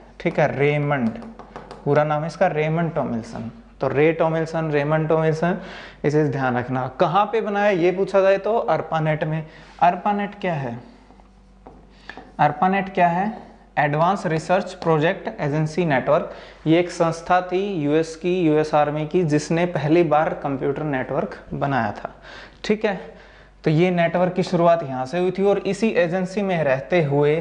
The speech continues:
Ray Tomlinson ने उन्नीस सौ इकहत्तर में पहला email system बनाया था, जिसमें एट द rate symbol का उपयोग हुआ था, ठीक है। तो यहाँ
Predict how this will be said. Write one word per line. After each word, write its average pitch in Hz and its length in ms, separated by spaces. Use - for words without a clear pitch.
Ray 160 180
Tomlinson 156 500
ने 151 180
उन्नीस 160 320
सौ 156 60
इकहत्तर 135 420
में 170 240
पहला 151 400
email 139 320
system 175 460
बनाया 143 340
था, 196 80
जिसमें 175 380
एट 151 280
द 151 60
rate 156 200
symbol 151 380
का 160 220
उपयोग 139 460
हुआ 123 200
था, 120 200
ठीक 185 200
है। 135 100
तो 151 80
यहाँ 143 380